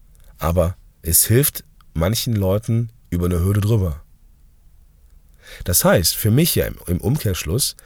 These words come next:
dass ich alles tun kann, alles tun kann in dieser Welt, um Menschen dabei zu begleiten, eine Hürde zu nehmen und mich überflüssig zu machen.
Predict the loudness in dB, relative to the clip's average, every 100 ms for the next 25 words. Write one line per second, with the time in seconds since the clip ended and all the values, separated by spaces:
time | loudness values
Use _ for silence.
0 | -20 -20 -12 -4 -4 -4 -2 2 4 4
1 | 2 0 0 -2 -6 -6 -12 -14 -20 -20
2 | _ _ _ 0 0 2 0 -2 -2 -2
3 | -2 -2 -2 -2 -4 -10 -18 -20 -20 -20
4 | -20 _ -20 -20 -20 -20 -20 -20 -20 -20
5 | -20 -10 -4 0 2 2 0 0 0 0
6 | -2 -2 -4 -4 -2 0 -2 -4 -6 -4
7 | 0 2 2 2 -2 -2 -4 -4 -4 -2
8 | -4 -2 -2 -2 -6 -8 -8 -10 -10 -12
9 | -14 -20